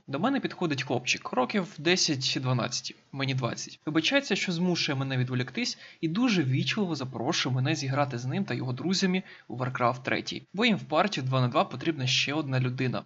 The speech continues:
Ну і я погодилась. Він дуже цьому зрадів і через кілька хвилин приніс мені склянку Кока-Коли в знак подяки. Цей випадок мені, мене досі вражає".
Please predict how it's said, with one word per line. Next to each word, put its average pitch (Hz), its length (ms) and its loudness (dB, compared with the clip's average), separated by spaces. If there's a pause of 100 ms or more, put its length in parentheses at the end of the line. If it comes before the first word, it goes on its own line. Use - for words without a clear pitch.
Ну 226 180 2
і 170 40 4
я 143 160 2
погодилась. 131 680 -4 (120)
Він 156 120 2
дуже 135 220 2
цьому 123 280 -2
зрадів 180 460 -4 (320)
і 226 120 2
через 156 420 2
кілька 131 280 -2
хвилин 151 360 0
приніс 131 540 -2
мені 135 200 0
склянку 127 440 0
Кока-Коли 190 500 -2
в 135 60 -4
знак 131 300 0
подяки. 127 540 0
Цей 175 180 0
випадок 135 400 -2
мені, 127 380 -6 (260)
мене 160 200 0
досі 139 320 -2
вражає". 131 520 2